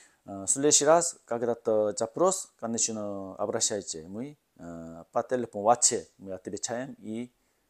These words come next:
а, комментарий. Ютубе там всё написано. Instagram, а то TikTok даже и всё написано. И потом встречаем, конечно. Спасибо. Э, и в следующий раз, э, скоро, э, в ближайшее время мы,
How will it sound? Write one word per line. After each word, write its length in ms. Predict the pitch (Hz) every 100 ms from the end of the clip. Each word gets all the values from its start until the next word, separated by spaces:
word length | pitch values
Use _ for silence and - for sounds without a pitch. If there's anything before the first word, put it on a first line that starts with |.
| _ _
а, 440 | 78 71 64 - _ _
комментарий. 640 | 127 127 135 127 98 82 -
Ютубе 460 | 117 123 - 123
там 200 | 107 104
всё 200 | 92 -
написано. 420 | 101 98 - 98 87
Instagram, 720 | 113 - 120 123 143 143 131
а 60 |
то 120 | 120 107
TikTok 480 | - 139 - 131 -
даже 480 | 117 117 117 123 127 _ _
и 120 | 110 - _ _ _
всё 200 | - 113
написано. 580 | 104 - 110 101 87 82 85 -
И 160 | 120 131
потом 480 | 104 - 123 131 127 _ _ _ _ 104
встречаем, 560 | - 98 - 98 76 _ _ _ _ _
конечно. 460 | 95 90 - 76 85 _ _ _ _
Спасибо. 640 | - 117 - 123 131 139 135 _ - -
Э, 40 | 87 85 - _ 87
и 100 | 98 98
в 40 |
следующий 360 | - 123 117 117
раз, 340 | 131 147 - _
э, 180 | 90 85
скоро, 480 | - - 120 139 143 _ _ _ _
э, 40 |
в 200 | 87 85 82
ближайшее 340 | 107 110 107 98
время 240 | 110 131
мы, 280 | 131 95 92